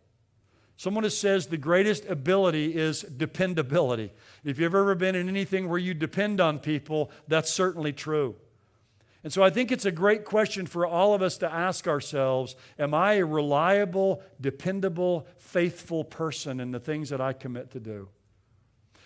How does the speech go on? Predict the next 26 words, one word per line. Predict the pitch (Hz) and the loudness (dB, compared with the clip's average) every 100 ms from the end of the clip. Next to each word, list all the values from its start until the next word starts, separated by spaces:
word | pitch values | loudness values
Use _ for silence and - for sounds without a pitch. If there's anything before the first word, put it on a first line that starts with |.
| _ | _
One | 156 185 | -2 0
of | 185 | 0
the | 165 | -2
greatest | 151 202 247 147 | 2 2 2 -4
joys | 147 156 185 190 185 | -6 0 2 2 2
for | - 156 | -4 -6
me | 139 139 | -4 -2
over | 151 156 165 160 | 0 -2 -2 0
the | 139 127 - - | 0 0 -4 -12
almost | 143 160 160 - | -6 -2 -2 -2
twenty-seven | 170 170 165 - 170 156 | -6 -4 -4 0 0 0
years | 151 160 156 | -2 -4 -4
we've | 143 131 | -6 -4
been | 156 | -4
here | 160 | -2
at | 139 - | -4 -4
Faith | 156 127 | -6 -4
Bible | 135 143 139 120 | -2 -2 -2 -6
Church | - 123 123 - - - | -6 -6 -6 -10 -20 -10
is | 160 156 - | -6 -6 -6
to | 147 | -8
see | - 202 226 | -6 -6 -6
people | 233 220 - 175 | -6 -8 -6 -4
in | 165 | -2
our | 170 | -4
church | 160 - 165 143 120 | -6 -6 -4 -2 -4